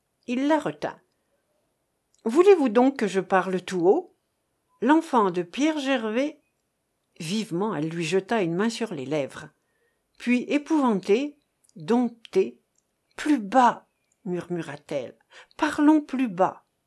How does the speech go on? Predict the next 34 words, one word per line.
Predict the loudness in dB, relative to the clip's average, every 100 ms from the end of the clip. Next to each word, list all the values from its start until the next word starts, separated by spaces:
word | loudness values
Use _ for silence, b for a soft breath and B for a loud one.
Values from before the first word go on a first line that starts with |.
| _ _ _ _ _ _ _ _
Soit, | -12 -4 2 4 2 -2 -10
je |
ne | -8
demande | -6 -4 -2 -2
pas | 0 2
mieux. | 2 0 -2 -6 b b b b
Ce | -10 -4
que | 0 0
je |
veux | 0 -4
savoir, | 0 0 0 2 2 0 -6 b b
point | 0 2
n'est | 4 2
besoin | 0 0 2 2
que |
je | 2
le | 2 2
répète. | -2 -6 -6 -8 -10 -20 _ _ _ _ _ _ -14
Répondez | -6 -4 2 2 2
loyalement, | 2 2 2 0 -2 -6 -10 _ _ _
catégoriquement. | 0 0 0 -2 -2 -4 -8 -6 -6 -6 _ _ _ _
On | 0
ne | 4 6
me | 4
trompe | 2 0 2 2
pas | 0
deux | 0
fois. | -4 -6 -6 -8 _ _ _ _ _ _ _ _ _ _ _ _
Je | -4 -2
vous | 0 0 0
ai | -2
dit | 0 0
la | 0
vérité. | 0 -2 -2 0 0 0 -6